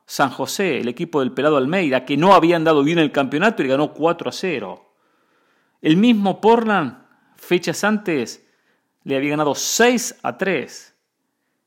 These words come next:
Al comienzo del campeonato, cuando estábamos en, en Orlando,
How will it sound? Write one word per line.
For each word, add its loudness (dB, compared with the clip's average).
Al -4
comienzo 2
del -2
campeonato, 0
cuando -2
estábamos -2
en, -6
en 2
Orlando, 2